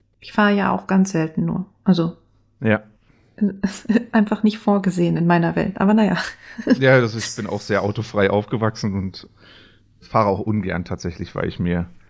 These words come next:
Speaker 2: sehr unsicher bin, ob der anderen Verkehrsteilnehmer. <laughs> Und das wird natürlich mit, je weniger man fährt, das ist natürlich auch nicht besser.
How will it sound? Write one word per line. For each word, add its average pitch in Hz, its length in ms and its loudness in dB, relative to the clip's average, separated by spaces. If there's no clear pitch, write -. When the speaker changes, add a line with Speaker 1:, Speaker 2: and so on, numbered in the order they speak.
Speaker 2:
sehr 104 240 -2
unsicher 104 320 0
bin, 85 160 -2
ob 104 160 -4
der 95 140 0
anderen 92 520 -2
Verkehrsteilnehmer. 95 920 -6
<laughs> - 960 -4
Und 117 120 -2
das 127 160 0
wird 139 120 0
natürlich 127 340 -2
mit, 110 140 -2
je 104 120 -2
weniger 117 300 2
man 101 120 0
fährt, 113 280 0
das 104 100 -6
ist - 40 -18
natürlich 101 240 -4
auch 92 60 -2
nicht 92 140 -6
besser. 85 260 -6